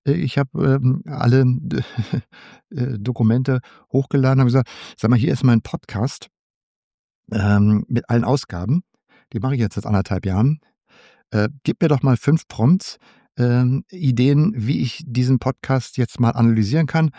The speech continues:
damit ich, äh, und damit ich in Zukunft, äh, den noch besser machen kann und fokussierter machen kann oder ähnliches.“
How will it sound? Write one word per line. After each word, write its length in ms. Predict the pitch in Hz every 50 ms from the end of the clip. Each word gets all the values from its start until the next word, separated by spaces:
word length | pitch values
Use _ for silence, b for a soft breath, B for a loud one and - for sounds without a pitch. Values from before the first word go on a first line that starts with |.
| B B B B B -
damit 280 | 117 113 120 131 120
ich, 260 | 135 123 113 - -
äh, 40 | -
und 460 | - - 135 135 117 107 - - - -
damit 180 | 113 117 123
ich 100 | 131 123
in 120 | 123 127 104
Zukunft, 540 | - - 135 - - 143 131 110 - - 127
äh, 260 | 120 117 117 120 117 - -
den 140 | 123 117 113
noch 100 | 120 -
besser 300 | - 123 - - 131 120
machen 220 | 120 110 120 120
kann 260 | - - 120 117 117
und 160 | 123 113 -
fokussierter 540 | - - 107 110 104 - - 104 98 - 101 87
machen 240 | 78 69 - -
kann 200 | - - - -
oder 280 | - - 113 - - -
ähnliches.“ 480 | 90 87 - - - - - - -